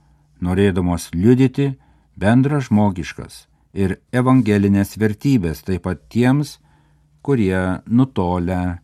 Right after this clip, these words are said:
nuo bažnytinio pasaulio ir kuriems reikia padėti susitikti su Kristumi. Šventosios Kotrynos mokyklų misionierių sąjunga iniciatyvas susijusias su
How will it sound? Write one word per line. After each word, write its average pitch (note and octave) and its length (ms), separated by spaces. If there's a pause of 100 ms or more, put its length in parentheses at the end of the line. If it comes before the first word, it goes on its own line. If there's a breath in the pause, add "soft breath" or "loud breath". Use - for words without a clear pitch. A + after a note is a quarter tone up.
(340 soft breath)
nuo A#2+ 200
bažnytinio F2 720
pasaulio C3 720
ir G#2+ 160
kuriems G2+ 480
reikia F#2+ 400
padėti B2+ 1000
susitikti G2+ 960
su - 200
Kristumi. - 600 (1080 soft breath)
Šventosios F#2+ 760
Kotrynos G2+ 680
mokyklų F#2 540
misionierių F#2+ 680
sąjunga G#2 680 (500 soft breath)
iniciatyvas A#2+ 1120
susijusias G#2 840
su - 280